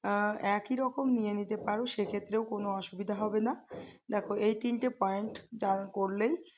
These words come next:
সঠিক মাপ তোমরা পেয়ে যাবে। তোমাদের বডি অনুযায়ী তোমরা কিন্তু এইভাবে করে, আহ, সঠিক নিয়মে তোমরা সূত্রের সাহায্যে কুর্তি কাটিং করে নিতে পারবে।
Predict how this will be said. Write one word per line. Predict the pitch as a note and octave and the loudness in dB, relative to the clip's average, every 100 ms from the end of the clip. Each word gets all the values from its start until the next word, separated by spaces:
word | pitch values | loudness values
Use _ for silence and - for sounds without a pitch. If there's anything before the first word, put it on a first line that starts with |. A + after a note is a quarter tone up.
| _ | _
সঠিক | - G#3 A3+ B3 A3+ | -2 0 0 -2 0
মাপ | G3 F#3 | 0 0
তোমরা | G3 F#3+ G3 | -6 -4 -4
পেয়ে | - G3 F#3 | -2 -2 0
যাবে। | G3 G#3 F4 - - - | -2 -2 -6 -10 -18 -2
তোমাদের | B3 B3+ C4 C4+ | 4 4 4 2
বডি | A3 G#3 A#3 | 4 4 4
অনুযায়ী | A3+ G#3+ G#3 A3+ B3 | 4 4 4 2 2
তোমরা | G#3+ F#3+ G3 | 0 0 -2
কিন্তু | G3+ G3+ A#3 | -2 -6 -2
এইভাবে | A#3 F#3+ F#3 F#3+ | 0 0 0 -2
করে, | G3+ A3 F4 - - - - | 0 0 0 -4 -20 -18 -4
আহ, | F#3+ G3 G3 G3 | 0 2 0 0
সঠিক | F#3 F#3 F3+ G3 | -2 -2 -2 -4
নিয়মে | G#3 G3 A#3 | -2 0 0
তোমরা | A#3+ G3 F#3+ | -2 -4 -4
সূত্রের | F3 F3+ F#3+ G3 | -6 -6 -4 -2
সাহায্যে | G3+ F#3+ B3+ | -2 -2 -4
কুর্তি | A#3 F#3+ F3 B3 | -4 -8 -6 -2
কাটিং | A#3 G3+ G#3 | 0 0 -2
করে | G3+ G3 | -2 0
নিতে | F#3+ F3+ F#3 | -2 -4 -6
পারবে। | F#3 E3+ D#3+ | -4 -6 -8